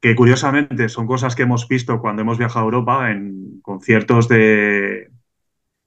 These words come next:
eh, de tres mil personas que aquí no han llegado, pues, pues en teoría porque, porque no ha habido público suficiente.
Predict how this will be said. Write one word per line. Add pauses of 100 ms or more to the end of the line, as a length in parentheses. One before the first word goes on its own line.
(200)
eh,
de
tres
mil
personas
que
aquí
no
han
llegado,
pues,
pues
en
teoría
porque, (180)
porque
no
ha
habido
público
suficiente.